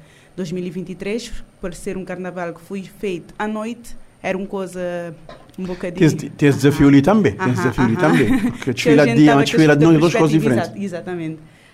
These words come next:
Speaker 1: Eh, não consegui fazer uma boa prestação, eh, e contribuir também para o Carnaval e também para o grupo.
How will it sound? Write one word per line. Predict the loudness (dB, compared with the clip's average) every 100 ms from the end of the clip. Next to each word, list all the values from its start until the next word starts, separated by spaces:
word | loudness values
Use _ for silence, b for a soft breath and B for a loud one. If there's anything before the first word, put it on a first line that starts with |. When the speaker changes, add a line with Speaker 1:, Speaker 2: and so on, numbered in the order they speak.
| b
Speaker 1:
Eh, | -8 -4 -4 -4
não | -4
consegui | -4 -4 -4 -8
fazer | -6 -8 -8
uma | -8 -8
boa | -8 -10
prestação, | -10 -12 -14 -16 -12 -10 -10 -14 -18 -20 -14
eh, | -12 -10 -12 -14 -16
e |
contribuir | -14 -14 -12 -12 -12
também | -14 -14
para | -14 -12 -12
o | -12
Carnaval | -14 -12 -8 -8
e | -8
também | -10 -12
para | -10 -10
o | -10
grupo. | -12 -16